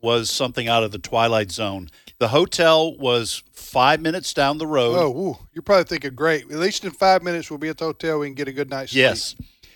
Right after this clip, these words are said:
Speaker 1: So we, uh, were on that shuttle for an hour and forty-five minutes.
Speaker 2: What?
Speaker 1: Because the driver was going from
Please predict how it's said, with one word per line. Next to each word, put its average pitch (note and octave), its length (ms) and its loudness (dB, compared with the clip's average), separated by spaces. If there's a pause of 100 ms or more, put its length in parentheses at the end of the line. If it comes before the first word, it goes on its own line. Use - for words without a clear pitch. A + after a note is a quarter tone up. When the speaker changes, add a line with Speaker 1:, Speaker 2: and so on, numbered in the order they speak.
Speaker 1:
So D3+ 680 4
we, E3 640 0
uh, B2+ 500 6 (100)
were C3 200 -2
on C3 160 4
that C#3+ 160 0
shuttle C#3+ 320 -2
for B2 220 -6
an A2 100 -6
hour C3 340 0
and G#2 120 -8
forty-five B2 560 -4
minutes. G#2 400 -8
Speaker 2:
What? F#4+ 280 0 (380)
Speaker 1:
Because C3 400 0
the C3+ 100 -2
driver D3 640 4
was C3+ 200 -2
going C3+ 320 2
from A#2+ 480 0